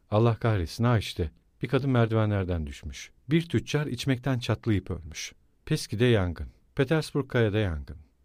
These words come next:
Yine Petersburg Kaya'da yangın. İzler, izler, izler, izler, Massimo, ha işte. Sonunda aradığını bulmuştu, okumaya başladı. Satırlar gerçi gözünün önünde dans ediyor gibiydi.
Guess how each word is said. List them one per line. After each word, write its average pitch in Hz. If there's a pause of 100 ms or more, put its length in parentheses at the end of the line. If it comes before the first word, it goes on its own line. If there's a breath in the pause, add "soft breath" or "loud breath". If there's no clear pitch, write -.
(240)
Yine 123
Petersburg 92
Kaya'da 73
yangın. 73
İzler, 95
izler, 98 (160)
izler, 85
izler, 95
Massimo, 127
ha - (100)
işte. - (300 soft breath)
Sonunda 90
aradığını 98
bulmuştu, 90
okumaya 117
başladı. - (440)
Satırlar 175 (100)
gerçi 151
gözünün 123
önünde 101
dans 107
ediyor 80
gibiydi. -